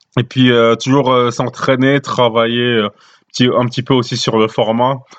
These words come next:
Donc, pour l'instant, on reste encore un petit peu sur le même format, mais il sera peut-être amené à évoluer avec, euh, des choses plus interactives ou aussi de la présence d'invités.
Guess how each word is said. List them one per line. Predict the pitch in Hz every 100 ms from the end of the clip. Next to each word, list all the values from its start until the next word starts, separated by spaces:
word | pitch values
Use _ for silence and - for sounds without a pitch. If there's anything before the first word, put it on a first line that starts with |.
| _
Donc, | 110 113
pour | - 120
l'instant, | 127 127 156
on | 151 151 135 117
reste | 104 123 -
encore | 139 127 135
un | 131
petit | 127 127
peu | 139
sur | 123 - 127 123
le | 120
même | 113 117
format, | 117 123 117 135
mais | 139 120 117 _ _ _ _ _ _ _ - -
il | 156
sera | - - 156 156 151 151 147 143 - - _ _ -
peut-être | 156 151 175 175 160
amené | 143 143
à | 143
évoluer | 139 127 131 123 127 135
avec, | 117 110 107
euh, | 117 110
des | 110
choses | 123 113
plus | - 120
interactives | 113 113 - 110 110 - 117 117 120 117 110 - - - _
ou | 127 131 131
aussi | 131 127 165
de |
la | 131
présence | 123 139 127 113
d'invités. | 113 123 120 120 131 127 131